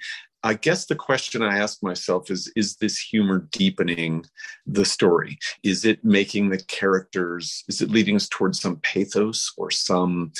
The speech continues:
deeper understanding of what these characters are going through?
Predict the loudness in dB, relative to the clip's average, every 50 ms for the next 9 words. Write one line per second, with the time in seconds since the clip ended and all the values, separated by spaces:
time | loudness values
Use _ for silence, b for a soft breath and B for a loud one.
0 | B B B B B B _ _ _ _ -8 -8 -8 -8 -6 0 2 4 4 4
1 | 4 4 2 4 4 4 4 4 2 0 0 0 0 0 0 -2 -4 -4 -2 -2
2 | -4 -2 -2 -6 -6 -6 -6 -4 -2 -2 -2 -2 -6 -8 -8 -8 -8 -6 -6 -6
3 | -6 -6 -8 -10 -12 -10 -8 -8 -8